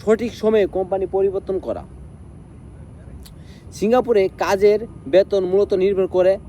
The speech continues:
দক্ষতার উপরে, যেমন সাধারণ শ্রমিক থেকে স্কিল ওয়ার্কার, ইলেকট্রিশিয়ান, প্লাম্বার,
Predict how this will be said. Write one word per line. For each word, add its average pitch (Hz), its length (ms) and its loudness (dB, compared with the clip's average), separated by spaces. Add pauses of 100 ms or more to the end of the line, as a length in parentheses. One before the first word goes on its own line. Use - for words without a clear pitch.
দক্ষতার 156 480 0
উপরে, 104 320 -4 (560)
যেমন 175 340 4
সাধারণ 185 520 0
শ্রমিক 214 340 0
থেকে 185 460 2 (300)
স্কিল 185 300 0
ওয়ার্কার, 160 520 -2 (280)
ইলেকট্রিশিয়ান, 175 600 -2
প্লাম্বার, 160 520 -2